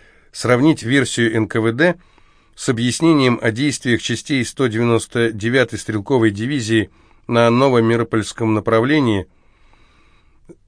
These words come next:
с пятого по десятое седьмого месяца сорок первого года,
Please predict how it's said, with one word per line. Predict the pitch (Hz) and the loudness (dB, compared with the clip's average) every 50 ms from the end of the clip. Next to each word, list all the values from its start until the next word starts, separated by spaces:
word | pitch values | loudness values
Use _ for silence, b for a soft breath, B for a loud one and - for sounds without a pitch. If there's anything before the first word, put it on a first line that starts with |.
| _ _ - | _ _ -18
с | - - - - | -14 -14 -10 -2
пятого | - 151 147 - - 127 127 117 | 2 2 2 2 2 2 2 2
по | - 120 113 | 0 0 -4
десятое | 110 113 110 - - 151 143 - - 123 120 113 110 110 107 101 | -2 -4 -4 2 2 2 2 2 2 2 4 6 4 4 2 0
седьмого | - - 110 117 127 123 117 110 110 | -6 -8 -4 0 2 2 2 2 2
месяца | 127 139 127 - 110 - - 107 | 0 -2 -2 -4 -12 -10 -10 -10
сорок | - - 120 113 113 - | -4 -2 -2 -2 -2 0
первого | - 123 113 110 107 120 | -2 0 0 0 0 -2
года, | 120 117 110 90 - - - | -2 -2 -2 -2 -4 -6 -16